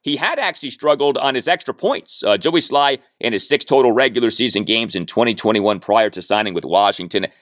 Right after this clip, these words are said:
had gone just nine of twelve on extra points, including just two of four on extra points over his three games with the forty-niners in October. But like I said, Sly with Washington, nine of ten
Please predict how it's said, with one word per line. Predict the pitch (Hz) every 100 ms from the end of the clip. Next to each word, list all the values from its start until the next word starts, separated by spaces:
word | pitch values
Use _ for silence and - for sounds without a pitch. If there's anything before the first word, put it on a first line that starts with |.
| -
had | 120 113
gone | 120 120 117
just | 107 -
nine | 101 117 135
of | 110
twelve | - 113 131 156 165 _ _
on | - 117
extra | 131 - -
points, | - 123 135 92
including | - 120 123
just | - -
two | 151
of | -
four | - 131 127 107 _ -
on | 107
extra | 110 113 104
points | - 110 107 -
over | 90 87
his | 85
three | - 107
games | 90 101 104 90 _ _
with | - 117
the | 92
forty-niners | - 110 87 95 98 92 -
in | 85
October. | 73 - 101 95 120
But | 87
like | 95 131
I | 98
said, | 104 - - _
Sly | - 117 139 139 117 -
with | 95
Washington, | 69 120 131 117 92 98 101 _
nine | - 117 139
of | 107 -
ten | 120 151 156